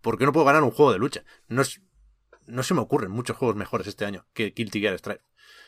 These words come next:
No se me ocurren muchos juegos más rotundos, muchos juegos más difíciles de mejorar y, y evidentemente es una cuestión de popularidad, ¿eh? Evidentemente.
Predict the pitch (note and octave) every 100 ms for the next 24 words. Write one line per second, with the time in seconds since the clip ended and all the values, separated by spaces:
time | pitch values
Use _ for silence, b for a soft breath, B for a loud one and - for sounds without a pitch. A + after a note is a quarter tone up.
0 | b _ G#2+ C#3 B2+ A#2+ - B2+ B2 A#2+
1 | A#2+ A#2 C3 A#2 A#2 A#2+ A#2 G#2 C#3 C3+
2 | C3 A#2 A2+ - A#2+ A2+ G#2 A#2+ A2+ A2+
3 | G#2 G#2+ G2+ A2+ A2 A#2+ A2 G#2 - b
4 | b b - G#2+ A2 G#2+ - A#2 C3+ D#3
5 | B B B B _ A#2 G2 F2+ - F#2+
6 | E2 F2 F2+ F#2 F#2 G2 E2+ F2+ F2 -
7 | F#2+ F#2+ - G#2+ G2+ - - G#2 G2+ A2
8 | G#2+ F#2+ C#3 F2+ - G2+ F#2+ F#2+ G2+ F#2+
9 | -